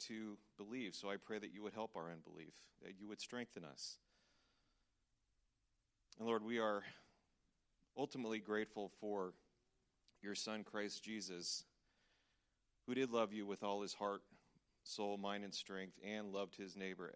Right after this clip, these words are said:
as his self on our behalf. And for this, we are truly grateful. In Christ's name, amen.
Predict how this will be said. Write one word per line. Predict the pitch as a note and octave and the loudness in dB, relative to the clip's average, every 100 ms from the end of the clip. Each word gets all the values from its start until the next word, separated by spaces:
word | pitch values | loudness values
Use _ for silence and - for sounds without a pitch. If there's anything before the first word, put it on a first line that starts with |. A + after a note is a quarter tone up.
| F#2+ | -4
as | F#2+ - | -4 -4
his | F#2+ | -4
self | - F#2+ F#2 F2 - | -4 -2 -4 -4 -8
on | E2 | -8
our | F2 E2 | -8 -8
behalf. | E2 D#2+ D2+ D2+ - _ _ _ _ _ _ _ _ _ _ _ _ _ _ _ _ _ _ _ _ _ _ - | -12 -10 -10 -12 -14 _ _ _ _ _ _ _ _ _ _ _ _ _ _ _ _ _ _ _ _ _ _ -14
And | F2+ | -10
for | G2+ | -6
this, | F#2 E2+ - | -4 -6 -8
we | F2+ | -8
are | F2 E2+ - _ _ _ _ _ - | -8 -8 -16 _ _ _ _ _ -8
truly | G2+ F#2+ | -6 -4
grateful. | F2 D#2 - D2+ D2+ | -6 -8 -8 -12 -14
In | _ _ _ | _ _ _
Christ's | F2 D#2+ - | -4 -4 -6
name, | D2 C2+ | -12 -12
amen. | F2+ E2 D2+ | -12 -10 -12